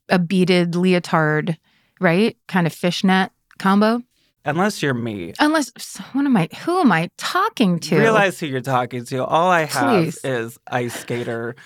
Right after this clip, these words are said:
Speaker 2: regalia. <laughs> No ice skates. Just, just from
Speaker 1: Ski
Speaker 2: the ankle
Speaker 1: boots.
Speaker 2: up.
Speaker 1: Yes.
Speaker 2: Um, so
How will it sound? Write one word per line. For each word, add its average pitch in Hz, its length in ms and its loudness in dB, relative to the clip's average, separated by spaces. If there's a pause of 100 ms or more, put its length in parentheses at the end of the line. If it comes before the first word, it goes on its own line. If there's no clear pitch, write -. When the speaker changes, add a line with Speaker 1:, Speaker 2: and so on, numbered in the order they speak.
(360)
Speaker 2:
regalia. 135 1120 0
<laughs> - 800 -20
No 220 300 0
ice 160 320 0
skates. 135 360 -6 (420)
Just, - 560 -4 (1080)
just 214 180 -6
from 185 220 0
Speaker 1:
Ski 277 160 2
Speaker 2:
the 247 60 2
ankle 180 260 2
Speaker 1:
boots. 120 120 -6
Speaker 2:
up. 117 320 -2 (460)
Speaker 1:
Yes. 151 400 4
Speaker 2:
Um, 131 300 -8 (560)
so 139 480 0